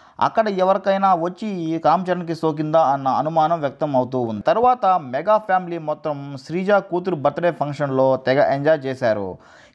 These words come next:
క్రిస్మస్ రోజు మొత్తం ఫ్యామిలీ మొత్తం గ్యాదర్ అయ్యి అందరూ పార్టీల్లో ఫుల్ ఎంజాయ్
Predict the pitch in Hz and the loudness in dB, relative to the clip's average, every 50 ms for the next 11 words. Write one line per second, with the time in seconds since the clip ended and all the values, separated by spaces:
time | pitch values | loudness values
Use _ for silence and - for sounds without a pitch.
0 | _ - 165 170 - 247 262 247 247 220 208 202 185 165 160 160 160 156 143 131 | _ -4 -4 -2 0 2 2 2 2 2 2 2 2 2 0 -2 -2 -2 0 0
1 | 139 143 - - 202 196 180 - 170 170 170 165 165 156 147 147 143 147 170 165 | 0 0 2 0 0 0 2 2 2 2 2 0 -2 -2 -2 -2 -2 0 0 -2
2 | 160 139 127 120 131 139 147 151 139 135 131 127 - - - 139 151 170 175 170 | -2 -2 0 2 2 4 4 2 0 0 -2 -2 -4 -4 -4 -2 0 0 0 0
3 | 165 - - 143 156 156 160 156 151 143 143 135 - - 160 165 - - 135 135 | 0 0 2 0 2 0 -2 -2 0 0 0 0 -2 -4 -6 -4 -4 -4 -4 -2
4 | 135 143 143 | 0 0 0